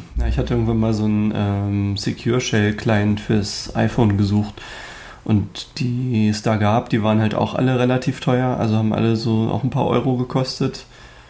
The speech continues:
Und ja, ich bin dann auch so nach besten, äh, nach den Rezensionen gegangen und wie ich's da halt rauslesen konnte.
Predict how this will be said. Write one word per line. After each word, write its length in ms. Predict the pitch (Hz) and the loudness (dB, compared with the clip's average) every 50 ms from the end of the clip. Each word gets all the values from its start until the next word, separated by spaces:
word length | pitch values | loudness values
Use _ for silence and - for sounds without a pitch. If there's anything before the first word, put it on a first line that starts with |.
| - - - - - - - - - - - - - - - - - - - - - | -20 -20 -20 -20 -20 -20 -20 -20 -20 -20 -20 -20 -20 -20 -20 -20 -20 -20 -20 -16 -6
Und 580 | - 123 127 127 127 123 123 123 117 - - | -2 0 2 2 2 2 2 0 0 -2 -2
ja, 280 | - 113 107 101 101 104 | 0 2 2 4 2 2
ich 100 | 101 104 | 0 0
bin 120 | - 120 | 0 0
dann 160 | 107 107 107 107 | 2 2 2 2
auch 100 | 104 104 | 0 0
so 120 | - 113 | 0 0
nach 260 | 110 107 107 - - - | 0 2 0 -2 -4 -2
besten, 760 | - 113 - - - - - - 117 110 110 110 113 117 110 - - - - - - - - - - - - - - - - - - - - - - - | -2 -2 0 -2 -4 -4 -2 0 0 2 2 2 2 0 -2 -4 -8 -12 -12 -14 -16 -16 -16 -18 -18 -18 -18 -18 -18 -16 -16 -16 -16 -16 -14 -12 -6 -2
äh, 260 | 113 113 110 110 110 | 0 2 2 2 4
nach 140 | 113 117 110 | 2 2 2
den 120 | - 120 | 2 2
Rezensionen 800 | 117 117 117 - - 127 120 120 120 117 104 120 120 123 127 127 | 2 2 0 0 0 2 2 2 2 2 2 2 2 2 2 2
gegangen 640 | 123 123 113 120 117 117 120 120 120 117 117 120 120 | 2 2 2 2 2 2 2 2 2 2 2 0 0
und 460 | 73 92 110 110 110 110 107 107 - | 2 2 2 4 4 2 0 0 0
wie 100 | 123 113 | 0 0
ich's 220 | 107 107 - - - | 0 0 -2 -4 -2
da 180 | 113 110 107 | 0 0 2
halt 320 | 107 110 110 107 107 - 110 | 2 2 2 0 0 -2 -2
rauslesen 640 | 110 110 113 113 - - 120 113 113 110 113 110 | 0 0 0 0 0 0 0 2 2 2 0 0
konnte. 520 | - - 113 113 113 110 120 113 107 110 | 0 0 0 0 0 0 0 0 0 0